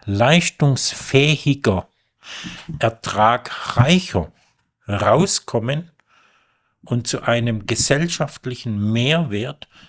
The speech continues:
der im Produkt und in der Arbeit Gemeinsamkeiten findet. Ja?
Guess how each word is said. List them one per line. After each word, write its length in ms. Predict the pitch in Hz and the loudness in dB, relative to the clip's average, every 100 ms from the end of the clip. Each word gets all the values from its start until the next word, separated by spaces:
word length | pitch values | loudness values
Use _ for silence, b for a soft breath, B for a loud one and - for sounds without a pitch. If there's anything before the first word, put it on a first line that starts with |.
| b b b b b _ _ - | b b b b b _ _ -4
der 380 | 113 110 107 - _ _ _ _ _ _ | -2 -2 -4 -8 _ _ _ _ _ _
im 220 | 127 123 | 0 0
Produkt 760 | - 104 98 202 208 - - - - _ _ b b b - | 0 -4 2 2 2 -12 -14 -12 -20 _ _ b b b -2
und 220 | 147 143 | 0 0
in 160 | 147 139 | -2 0
der 200 | 123 - | -2 0
Arbeit 640 | 131 170 170 139 147 147 _ b b b b b b - _ _ - | 2 2 0 0 -2 -6 _ b b b b b b -20 _ _ -2
Gemeinsamkeiten 1080 | 123 120 139 180 - 147 117 - 104 101 95 | 0 2 2 2 2 -2 -2 -2 -2 -4 -10
findet. 560 | - 95 92 - - _ _ _ _ _ - | -8 -10 -10 -16 -20 _ _ _ _ _ 0
Ja? 280 | 156 220 | 0 0